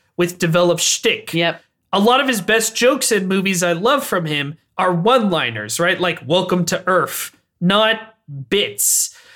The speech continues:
Speaker 1: And second of all, he's just doing the Robin Williams stuff. If you want to watch this movie, and you should not, I encourage you to instead just watch the Friend Like Me scene,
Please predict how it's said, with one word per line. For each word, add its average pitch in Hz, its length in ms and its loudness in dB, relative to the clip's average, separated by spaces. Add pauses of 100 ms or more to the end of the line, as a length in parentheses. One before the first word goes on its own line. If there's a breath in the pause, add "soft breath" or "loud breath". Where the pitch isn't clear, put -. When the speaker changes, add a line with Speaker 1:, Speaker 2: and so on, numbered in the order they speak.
(460 loud breath)
Speaker 1:
And 269 160 2
second 370 280 -2
of 269 60 -2
all, 285 200 2
he's 294 220 0
just - 320 0
doing 262 180 2
the 220 60 0
Robin 180 380 0
Williams 170 380 0
stuff. - 360 -4
If 190 160 -2
you 240 80 4
want 269 260 4
to 262 60 2
watch 190 280 0
this 147 200 -2
movie, 123 300 -4
and 165 120 0
you 196 80 4
should 190 220 0
not, 180 340 0
I 202 140 2
encourage 226 500 0
you 214 120 0
to 196 120 0
instead 175 520 0
just 240 320 -2
watch 202 420 0
the 175 80 -2
Friend 185 320 0
Like 160 260 0
Me 156 240 -2
scene, 120 540 -4